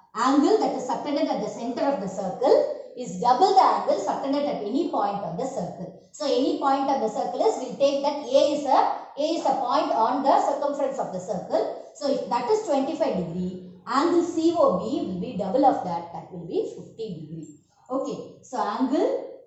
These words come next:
C A B is equal to twenty-five degree. So angle C O B is equal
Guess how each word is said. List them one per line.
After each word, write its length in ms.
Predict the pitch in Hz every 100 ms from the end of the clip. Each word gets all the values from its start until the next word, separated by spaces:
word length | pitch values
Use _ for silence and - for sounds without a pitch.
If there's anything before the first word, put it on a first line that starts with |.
| _
C 720 | - 320 330 370 392 - - _ _ _ _ _ _ _
A 680 | - 196 247 269 339 - 190 180
B 480 | 233 269 381 -
is 140 | 214 175
equal 400 | 262 - 220 190
to 180 | 294 -
twenty-five 640 | 208 208 254 - 220 170
degree. 640 | - - 170 180 - - -
So 320 | - 226 220
angle 840 | 202 214 247 277 277 381 - - -
C 360 | - - 349 349
O 340 | 320 214 180
B 440 | 185 190 202 - - -
is 200 | 214 196
equal 420 | 262 294 294 196